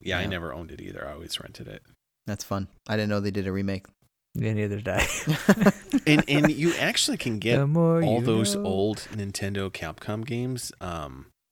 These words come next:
Speaker 1: on Steam as a bundle. Uh, it's called, like, the Disney Afternoon Pack, and it comes with, like, DuckTales, Darkwing Duck, uh, Rescue Rangers.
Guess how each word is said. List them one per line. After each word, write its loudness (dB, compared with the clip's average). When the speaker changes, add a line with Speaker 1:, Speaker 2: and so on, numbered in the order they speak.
Speaker 1:
on -4
Steam -4
as -8
a -6
bundle. -8
Uh, -6
it's -8
called, 0
like, -6
the -6
Disney -6
Afternoon -6
Pack, -4
and -8
it -10
comes -4
with, -6
like, -10
DuckTales, -6
Darkwing -14
Duck, -4
uh, -10
Rescue -4
Rangers. -10